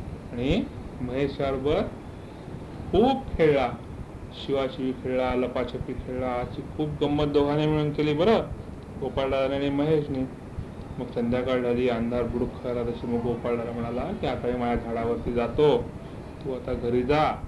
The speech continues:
मग गोपाळ दादानी महेशला त्याच्या घरापर्यंत नेऊन सोडलं. मग घरापाशी नेऊन सोडल्यानंतर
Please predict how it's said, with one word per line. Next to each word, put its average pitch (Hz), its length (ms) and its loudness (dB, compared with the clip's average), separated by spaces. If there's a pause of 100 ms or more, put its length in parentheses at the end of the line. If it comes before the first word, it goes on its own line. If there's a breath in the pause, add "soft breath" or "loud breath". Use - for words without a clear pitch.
(480)
मग 127 160 -4
गोपाळ 120 340 -2
दादानी 123 520 0 (340)
महेशला 120 400 -4
त्याच्या 120 100 0
घरापर्यंत 117 440 -2
नेऊन 131 180 -4
सोडलं. 147 320 0 (1900)
मग 131 220 -2 (560)
घरापाशी 127 400 0
नेऊन 127 180 2
सोडल्यानंतर 123 800 2